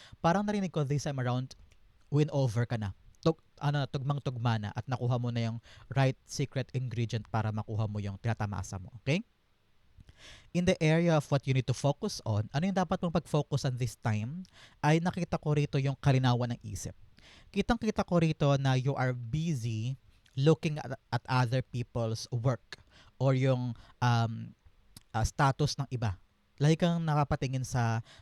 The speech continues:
ginagawa nila, kaya parang nako-compare mo sa sarili mo. At kapag nako-compare mo sa sarili mo, doon ka na-frustrate, doon ka naiinis, doon ka naiirita kasi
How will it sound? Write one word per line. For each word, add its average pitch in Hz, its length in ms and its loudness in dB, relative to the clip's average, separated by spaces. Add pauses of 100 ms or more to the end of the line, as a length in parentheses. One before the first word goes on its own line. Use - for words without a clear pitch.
(160)
ginagawa 123 640 4
nila, 147 280 -2
kaya 165 200 0
parang 156 240 2
nako-compare 139 640 0
mo 123 160 -4
sa 127 160 -4
sarili 117 240 -2
mo. 110 240 -6 (320)
At - 120 -4
kapag 151 280 -2
nako-compare 143 560 -2
mo 139 120 -2
sa 143 160 -2
sarili 131 240 0
mo, 123 200 -4
doon 143 240 0
ka 135 160 -4
na-frustrate, 151 920 -2 (360)
doon 139 240 2
ka 139 160 0
naiinis, 139 800 -4 (400)
doon 139 480 0
ka 123 460 2
naiirita 131 960 0
kasi 127 320 -4